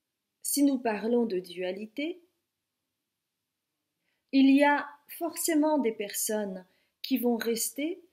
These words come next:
dans, euh, certaines croyances limitantes qui sont caduques actuellement, hein,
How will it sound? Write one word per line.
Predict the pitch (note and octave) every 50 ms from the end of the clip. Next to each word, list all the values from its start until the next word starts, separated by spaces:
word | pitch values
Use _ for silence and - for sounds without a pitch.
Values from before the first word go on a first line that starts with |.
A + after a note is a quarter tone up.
| _ _ _ G3+ G3 -
dans, | C4 C4 C#4 D4+ D#4+ D4+ - - - -
euh, | G#3+ G3+ G3+
certaines | G3+ - B3+ A#3+ - - C4 C4 B3+
croyances | B3+ - A#3+ A#3+ A#3+ A#3+ A#3+ A#3 A#3 -
limitantes | A#3+ A#3+ A#3+ A#3 A#3 A3 - B3 B3+ D#4 E4+ - G3+ G3+
qui | - B3+ A#3+
sont | - - D#4+ D#4
caduques | D#4+ - C#4+ B3+ A3 - A#3+ D4+ D#4 - -
actuellement, | - - - - - - G#3 F#3+ F#3 F3+ F3 F3 F3 E3 E3+ G3+
hein, | C4+